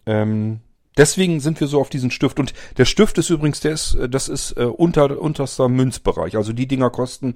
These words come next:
mittlerweile gar nichts mehr. Ähm, dieses Force Feedback, diese Vibrationsakkus und so weiter, alles, das ist ja,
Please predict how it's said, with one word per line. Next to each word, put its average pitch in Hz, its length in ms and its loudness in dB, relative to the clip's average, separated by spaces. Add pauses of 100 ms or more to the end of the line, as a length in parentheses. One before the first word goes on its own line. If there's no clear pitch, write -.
(260)
mittlerweile 120 400 4
gar 113 180 2
nichts - 260 -8
mehr. 85 180 -10 (540)
Ähm, 104 300 2
dieses 98 260 -10
Force - 320 0
Feedback, - 480 -4
diese 90 280 -8
Vibrationsakkus 107 960 -4
und 101 80 -6
so 95 140 -6
weiter, 95 220 -4
alles, 90 200 -6
das - 180 -6
ist - 180 -8
ja, 110 240 4